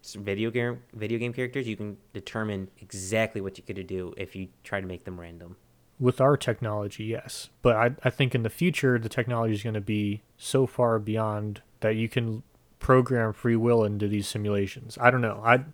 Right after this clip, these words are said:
Speaker 2: because here's the thing. If you already, if you already know everything that's gonna happen, then why run the simulation?
Speaker 1: Exactly. If we all know the end of the story, which we all die, what's the purpose? Now,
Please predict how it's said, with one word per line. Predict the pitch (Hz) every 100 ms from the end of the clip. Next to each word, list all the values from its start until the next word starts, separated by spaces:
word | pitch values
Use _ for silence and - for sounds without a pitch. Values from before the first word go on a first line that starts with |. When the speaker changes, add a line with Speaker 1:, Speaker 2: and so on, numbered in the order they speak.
| -
Speaker 2:
because | 147 139 170 139
here's | - - 175
the | 135
thing. | 190 135 110
If | 123
you | 135 151
already, | 143 151 151 -
if | 131 135
you | 139
already | 143 120
know | 147 151
everything | 113 107 117
that's | -
gonna | 104
happen, | 104 143 165 104 98 107 - -
then | 117
why | 117 120
run | 120 113
the | 107
simulation? | 123 113 123 165 - - - - _ -
Speaker 1:
Exactly. | 107 113 180 170 85 - _ _ -
If | 113 -
we | 123
all | 139
know | 135 135
the | 127 -
end | 131
of |
the | 113
story, | - 139 156 143
which | 104 -
we | 107
all | 110 107
die, | 117 139 113 110 - _
what's | - 107
the | -
purpose? | 113 139 160 - - - - _
Now, | 120 120 117